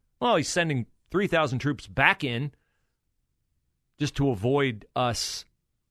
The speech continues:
uh, being thoroughly embarrassed and our people who remain there massacred. But they're gonna take a lot of military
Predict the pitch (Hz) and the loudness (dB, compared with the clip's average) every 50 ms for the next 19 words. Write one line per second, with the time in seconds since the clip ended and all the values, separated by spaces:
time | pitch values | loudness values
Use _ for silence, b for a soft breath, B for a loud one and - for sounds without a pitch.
0 | _ _ - 110 104 104 101 101 95 87 - _ _ - 104 92 135 139 131 117 | _ _ -8 -6 -4 -4 -4 -6 -8 -12 -16 _ _ -6 -2 0 2 2 2 0
1 | 110 107 - _ - - - - 165 165 185 196 165 135 113 104 104 95 95 95 | 0 -4 -6 _ -16 -16 -8 -4 -2 0 2 2 0 0 -2 -4 -4 -6 -6 -6
2 | 92 85 87 110 120 - - 120 113 113 107 101 98 98 - _ _ _ - - | -8 -6 -6 -8 -8 -8 -8 -8 -6 -4 -4 -4 -6 -6 -10 _ _ _ -8 -6
3 | 143 147 - 123 117 110 117 110 110 107 110 131 151 151 120 101 95 92 95 107 | -6 -4 -4 -4 -4 -4 -4 -4 -4 -4 -4 -4 -4 -4 -4 -6 -6 -4 -4 -2
4 | 131 143 131 - 110 - 90 90 95 - _ _ _ _ _ _ _ _ _ _ | -2 -4 -4 -8 -12 -14 -14 -16 -16 -18 _ _ _ _ _ _ _ _ _ _
5 | _ - - - 180 165 143 120 104 - - 131 120 - 101 101 95 101 123 135 | _ -8 -4 -2 0 0 0 -2 -2 -2 -2 -4 -2 -4 -6 -6 -2 0 0 2
6 | 139 139 131 123 117 110 87 110 110 117 107 107 98 - - 113 104 101 98 92 | 2 2 0 0 -2 -4 -4 -4 -4 -2 -4 -6 -6 -4 -4 -2 -2 -2 -4 -6
7 | 92 95 92 | -10 -14 -16